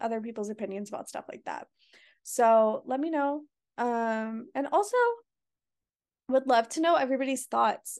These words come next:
on, like, the movie and if they've s-, if you guys have seen the tour, like, how much you love it, because you have to love it. It's perfect. Um, and also, like,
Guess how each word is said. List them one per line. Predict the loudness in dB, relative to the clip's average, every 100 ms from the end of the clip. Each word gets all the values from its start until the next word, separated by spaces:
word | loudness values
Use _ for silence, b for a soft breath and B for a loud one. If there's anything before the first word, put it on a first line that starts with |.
| -4
on, | -2 0 -2 -4 -8 b b b _
like, | -8 -6
the | -4
movie | 0 2 2 2 2 2 0 -4
and | -4 0 0 2 0 -2 -8 -10 -18 _ _ _ _ _
if | -8 -8 -6
they've | -6
s-, | -6 -10 -6
if | -4 -4
you | -2
guys | -2 -2
have | -6
seen | -6 -6
the | -8
tour, | -10 0 2 4 4 0 -2 0
like, | -2 -2
how | -4 0
much | 0 -2 -4
you | 0
love | 0 0
it, | -4 -8 -8
because | -6 -6 -6 -8
you | -8
have | -8 -10
to | -8
love | -8 -6
it. | -8
It's | -8
perfect. | -10 -10 -8 -10 -10 -20 B B B B 2
Um, | 4 6 4 2 -2 -8 _ _ _ _ _ _ _ _ _ _ _ _ 2
and | 2
also, | 4 4 4
like, | 4 2 0